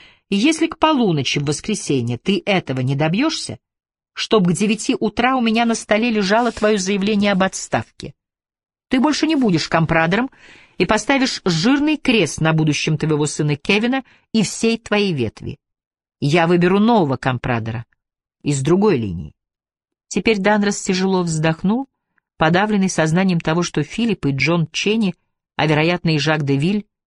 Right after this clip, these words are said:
не оправдали доверия. Он подошел к сервировочному столику и налил себе немного кофе. Сегодня даже привычный вкус не радовал. Телефоны звонили беспрерывно, извещая о надвигающемся крахе рынка банковской системы. Хевигел,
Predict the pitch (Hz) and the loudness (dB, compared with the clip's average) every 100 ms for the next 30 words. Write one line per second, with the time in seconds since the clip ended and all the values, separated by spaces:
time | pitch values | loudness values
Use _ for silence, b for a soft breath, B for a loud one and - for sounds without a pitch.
0 | _ _ 135 147 175 175 151 135 135 135 | _ _ -2 2 2 0 0 0 0 -2
1 | 131 123 120 113 110 - _ _ _ _ | 0 0 0 -2 -6 -12 _ _ _ _
2 | - 247 254 254 - 262 - 247 233 240 | -4 -2 2 0 0 -2 -2 0 2 2
3 | 226 - 208 208 - 285 - - 208 208 | 0 -2 -2 -2 0 0 0 -2 2 2
4 | 233 226 - 202 214 b b b 165 160 | 2 -2 -2 0 0 b b b 0 2
5 | 185 180 - 135 - 147 - _ _ - | 2 0 0 -2 -2 -8 -10 _ _ -12
6 | - 190 190 185 185 180 180 - 196 185 | -2 2 2 2 2 2 -2 0 0 0
7 | - 190 - 143 - 143 135 131 127 131 | 0 -4 -2 -6 -4 -2 0 0 -2 -4
8 | - b b b 214 220 311 208 165 165 | -8 b b b -2 0 2 2 2 2
9 | 156 151 - - 156 185 220 220 196 196 | 2 0 -2 -2 0 2 2 0 0 -2
10 | - 196 190 - 170 175 170 175 170 170 | -2 -2 -2 0 0 2 2 2 2 0
11 | - 165 - 160 160 156 - 151 151 147 | 0 -4 -2 -4 0 0 0 -2 0 -2
12 | 147 - b b 139 143 139 139 - 139 | -6 -8 b b -2 0 0 -6 -4 -6
13 | - 135 - 143 135 139 b b - 214 | -4 -6 -4 -2 0 -2 b b -4 0
14 | 226 233 220 226 | 2 2 2 0